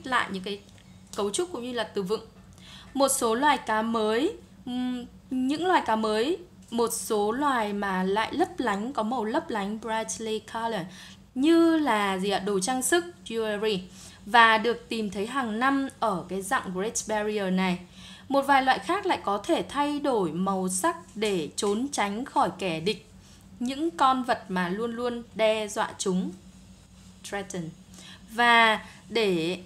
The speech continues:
dễ dàng gắn nó, gắn chúng với các loài cá khác với cái tốc độ rất là nhanh. Một số loài khác thì lại có thể thay đổi giới tính khi mà chúng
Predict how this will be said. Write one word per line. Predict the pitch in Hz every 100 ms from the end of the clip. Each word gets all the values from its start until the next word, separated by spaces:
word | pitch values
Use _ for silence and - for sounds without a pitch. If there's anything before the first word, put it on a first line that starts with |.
| -
dễ | 208 226
dàng | 254 262 220 196
gắn | 185 190 220
nó, | 208 190 202 - -
gắn | - 185 190
chúng | 196 190
với | 185 185 202 220 294
các | - 294
loài | 240
cá | 185 180 185
khác | 285 320 -
với | 185
cái |
tốc | 190 285 285
độ | 269 240 196
rất | 254
là | 233 190 185 190 -
nhanh. | 202 214 220 208 - - - - - - - - - 285
Một | 285
số | 285 247
loài | 320 294
khác | 330 370 349
thì | 269
lại | 226 -
có | - 190 202 277
thể | - 294 185 147 -
thay | 294 302 302
đổi | 277 208 151
giới | 165 208 214
tính | 269 247 233 320 -
khi | - 294 294 294
mà | 254 185
chúng | 190 202 240